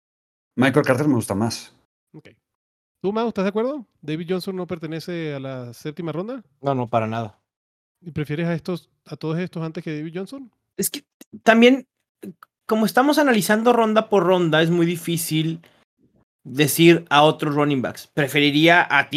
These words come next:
Speaker 3: Higgins, preferiría
Speaker 2: Sí, claro.
Speaker 3: a Jamar Chase antes que cualquier running back de los que mencionaste.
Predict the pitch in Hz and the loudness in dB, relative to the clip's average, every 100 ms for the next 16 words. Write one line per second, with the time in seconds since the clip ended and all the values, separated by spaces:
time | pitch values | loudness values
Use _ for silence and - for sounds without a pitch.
0 | 139 160 143 151 151 139 127 135 127 135 | -2 0 0 -2 -4 -4 -2 -2 0 2
1 | 147 147 139 - - - 135 139 135 143 | 4 4 2 -4 -20 0 0 4 4 4
2 | 147 - 151 151 165 - 180 170 196 185 | 2 0 0 0 -2 0 2 2 0 0
3 | 170 151 147 131 170 165 165 151 147 139 | 0 2 2 4 2 4 2 0 -2 -2
4 | 135 123 107 98 80 - | -6 -6 -10 -12 -16 -20